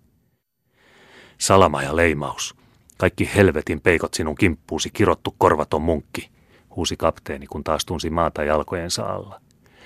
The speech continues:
"Älähän muuta kuin suljepas meipät, kuninkaallisen majesteetin ja kruunun upseerit, moiseen hiiden loukkuun. Diabolus infernalis multum plus plurimum." "Oletko vielä elossa, Bertel?" "Olen.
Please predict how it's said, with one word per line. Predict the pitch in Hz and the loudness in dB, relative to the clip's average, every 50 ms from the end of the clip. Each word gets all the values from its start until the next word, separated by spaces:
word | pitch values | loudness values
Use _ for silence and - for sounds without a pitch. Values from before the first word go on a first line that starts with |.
| - - - _ - | -20 -20 -10 _ 2
"Älähän | 110 101 104 101 101 | 6 8 8 8 8
muuta | 98 101 104 95 - 87 | 8 8 6 6 4 2
kuin | - 95 82 | -2 -2 2
suljepas | - 123 107 90 82 76 _ - 87 - - | 4 4 4 4 2 0 _ 0 0 2 2
meipät, | 98 87 82 - - - - - - - - - - | 2 2 2 2 -2 -8 -16 -18 -20 -20 -18 -4 2
kuninkaallisen | 113 107 104 87 - 87 82 78 - - 95 | 6 6 6 6 6 4 4 4 2 2 4
majesteetin | 87 98 95 90 80 - - 92 76 - 101 92 | 6 6 6 6 6 2 0 -2 -2 -2 -2 -2
ja | 80 78 | -2 -2
kruunun | - - 107 98 92 80 78 80 | 2 4 6 6 6 4 4 2
upseerit, | 92 90 - - - - 71 - - - - - - | 2 2 2 0 -4 -4 -6 -10 -12 -16 -18 -4 2
moiseen | 98 101 98 85 - 87 78 73 76 | 6 6 6 6 4 0 -2 -2 -2
hiiden | 87 90 85 76 78 73 73 | 0 0 2 2 0 0 2
loukkuun. | 78 78 76 71 - _ - - 110 - - _ _ _ _ _ _ _ - - - - - - - - 110 | 2 2 0 0 -4 _ -14 -12 -12 -12 -14 _ _ _ _ _ _ _ -20 -20 -20 -20 -20 -18 -4 2 6
Diabolus | 95 87 90 95 101 98 92 87 82 - 101 | 6 6 8 10 10 8 8 6 2 0 -2
infernalis | 87 82 - 101 85 90 95 98 98 90 85 80 - 107 | -4 -2 -2 -2 2 4 8 8 8 8 8 4 2 2
multum | 107 101 85 - - 82 69 - | 2 2 2 0 -2 -6 -4 -2
plus | 95 87 - - - | -2 -2 -2 2 6
plurimum." | 120 113 101 95 85 76 73 76 73 - - _ _ _ _ _ _ _ _ - - | 8 8 8 8 6 2 -2 -6 -10 -12 -16 _ _ _ _ _ _ _ _ -2 0
"Oletko | 101 95 - - 85 | 0 0 0 -2 0
vielä | 92 90 92 95 | 2 4 6 6
elossa, | 95 90 82 - - - 73 | 6 6 4 2 0 -4 -4
Bertel?" | 76 73 - - - - - - - _ _ _ _ _ _ _ _ _ _ _ _ _ _ _ _ _ _ - | -6 -8 -8 -10 -14 -14 -14 -14 -16 _ _ _ _ _ _ _ _ _ _ _ _ _ _ _ _ _ _ -4
"Olen. | 120 107 92 78 73 | -2 0 0 0 0